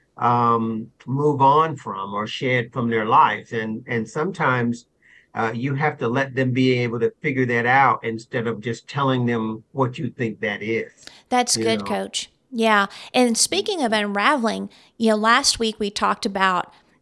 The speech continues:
Speaker 2: um, I Thought I Was Ready, I think is what I na-, I named that episode, because it's like you get to the place where you're realizing your, your dream, you know, whatever it is you've had. And for some people,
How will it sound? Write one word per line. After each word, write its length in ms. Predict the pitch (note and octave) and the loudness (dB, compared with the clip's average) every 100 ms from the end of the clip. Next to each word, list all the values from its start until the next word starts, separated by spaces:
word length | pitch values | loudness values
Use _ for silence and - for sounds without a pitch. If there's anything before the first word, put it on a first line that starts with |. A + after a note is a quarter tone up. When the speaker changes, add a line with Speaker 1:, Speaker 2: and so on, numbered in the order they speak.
| - | -4
Speaker 2:
um, 280 | G#3+ G3+ F3+ | 2 2 2
I 100 | C#4 D4+ | 0 4
Thought 260 | A3 G#3+ | 4 6
I 100 | G#3 | 4
Was 220 | F#3+ F#3 | 0 -2
Ready, 420 | F#3 F#3 D#3+ F3 - | 2 2 2 -6 -8
I 80 | F#3 | -6
think 220 | G#3 G3+ | -2 0
is 140 | G3+ G3 | -2 -2
what 100 | G3 | -2
I 100 | F3+ | -2
na-, 140 | F#3 - | -4 -6
I 120 | F#3 F#3+ | -2 0
named 380 | F#3+ F#3 F#3 - | 0 0 -2 -4
that 280 | F3 E3+ - | -2 -2 0
episode, 640 | F#3+ F#3+ G3+ - F3+ F3 E3+ - - _ - | 0 0 0 -2 -2 -4 -8 -16 -20 _ -4
because 320 | G#3+ A#3+ G#3+ | 0 2 2
it's 180 | G#3+ - | 0 2
like 320 | G#3+ G3 - - - _ | 2 2 -2 -20 -20 _
you 160 | G#3 A3+ | 2 2
get 260 | A3 C4 C4 | 6 4 4
to 80 | B3 | 0
the 100 | G3 | 0
place 580 | - B3+ C4 G3 F#3+ - | 2 2 2 2 -2 -2
where 120 | G3 | 0
you're 180 | G3+ F#3+ | 0 0
realizing 720 | A3 A#3+ G#3+ G#3+ G#3 G#3 G3+ | 2 2 4 2 2 0 0
your, 300 | F3+ F3 F3+ _ _ _ - | -2 -4 -8 _ _ _ 0
your 160 | G3+ | 0
dream, 580 | F3 F#3 G#3+ D#4 G#3 F#3 | 2 0 2 4 2 0
you 80 | F#3+ | -2
know, 180 | F#3 F#3 | -2 0
whatever 400 | F#3+ G#3+ G#3 G#3 | 2 2 2 2
it 80 | |
is 300 | G#3 G#3+ G#3 | 2 0 -2
you've 120 | F#3 - | -4 -4
had. 380 | G3+ G3+ A#3 - - - | 2 4 2 -2 -10 -2
And 140 | A3+ | 2
for 120 | A3+ | 2
some 300 | - A3+ E4+ | 2 0 0
people, 540 | - D#4+ - G3 F#3+ | -2 -4 -2 -4 -4